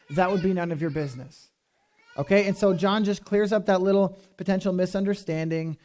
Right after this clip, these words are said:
"I'm not invincible." He did live the longest, though. He lived the longest, and so I think Jesus, uh, maybe a little bit tongue-in-cheek here or a little bit foreshadowing, John lived into his old age.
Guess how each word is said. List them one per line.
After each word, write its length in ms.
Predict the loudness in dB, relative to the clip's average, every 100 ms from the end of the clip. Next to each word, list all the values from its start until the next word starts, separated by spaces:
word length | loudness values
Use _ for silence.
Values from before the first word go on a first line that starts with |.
| _ -12
"I'm 120 | -6
not 180 | -2 0
invincible." 500 | 0 -2 -2 -2 0
He 140 | 0
did 240 | 0 2 2
live 160 | 0
the 80 | -2
longest, 460 | -6 -6 -6 -10 -10
though. 200 | -10 -10 -14 -20 -20 _ -20 _ _ _ _ _ -8
He 80 | -2
lived 180 | 0
the 80 | 0
longest, 520 | -2 -2 -2 -2 -2
and 100 | -6
so 120 | -2 0
I 60 |
think 160 | 0 -2
Jesus, 340 | -2 -2 -4
uh, 280 | -8 -14 -16
maybe 160 | -10 -4
a 60 | 0
little 180 | 0
bit 120 | -2 -4
tongue-in-cheek 540 | -6 -4 -6 -6 -8
here 280 | -4 -2 0
or 120 | -2
a 40 | -2
little 180 | -2
bit 140 | -4 -6
foreshadowing, 840 | -6 -6 -4 -2 -2 0 -2 -6 -12 _ _
John 320 | -2 0 2
lived 280 | 2 2 2
into 220 | 0 2
his 120 | 0 0
old 300 | -4 -2 -2
age. 500 | -2 -4 -10 -18 _